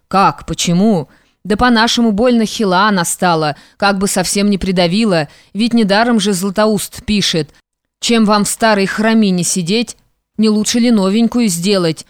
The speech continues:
Да и в Апокалипсисе говорится, что все будет новое. Такое, стало быть, уж время пришло, весь народ желает нового".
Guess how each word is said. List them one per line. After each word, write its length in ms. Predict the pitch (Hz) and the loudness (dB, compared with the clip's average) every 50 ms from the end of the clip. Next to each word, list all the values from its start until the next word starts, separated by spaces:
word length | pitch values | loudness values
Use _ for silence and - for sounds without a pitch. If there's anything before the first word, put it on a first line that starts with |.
| _ _ - | _ _ -8
Да 120 | 180 170 202 | -4 -2 0
и 60 | 208 | 0
в 80 | 185 185 | 0 0
Апокалипсисе 800 | 180 - 175 170 - 170 180 208 220 - - 220 202 - 226 | 0 -2 -2 -2 0 0 0 0 -2 -2 -4 -6 -4 -2 -2
говорится, 560 | 196 202 196 202 196 202 208 196 - - 202 | 0 0 0 0 0 0 -2 -4 -4 -4 -4
что 160 | - - 202 180 | -4 -4 -4 -4
все 260 | - - - 247 247 | -4 -2 -2 -2 0
будет 300 | 214 208 180 180 - 185 | 0 -2 -2 -4 -2 -2
новое. 540 | 185 185 196 208 202 208 208 202 202 190 - - - _ _ _ | 0 0 0 0 2 2 2 2 2 0 -4 -10 -20 _ _ _
Такое, 340 | - 208 - - 233 247 233 | -4 -4 0 2 0 0 0
стало 320 | - - 233 240 240 226 | 0 0 0 2 2 2
быть, 180 | 208 214 - 214 | 0 -2 -2 -2
уж 180 | 190 - - | -4 -2 0
время 360 | 196 190 196 233 247 240 220 | 0 0 2 2 2 2 0
пришло, 560 | - 185 185 170 - - 175 175 175 165 147 - - - _ - | 0 -2 -2 -2 -2 -2 0 0 0 0 0 -4 -8 -18 _ -4
весь 320 | 190 185 208 226 214 - | -2 0 0 0 0 0
народ 340 | 214 196 190 190 220 220 175 | 0 0 0 0 0 0 0
желает 380 | 175 190 180 175 170 160 160 175 | -2 0 0 0 0 0 0 0
нового". 640 | 170 175 175 170 160 160 160 143 156 151 147 143 | 0 0 2 2 0 0 0 0 0 -2 -2 -4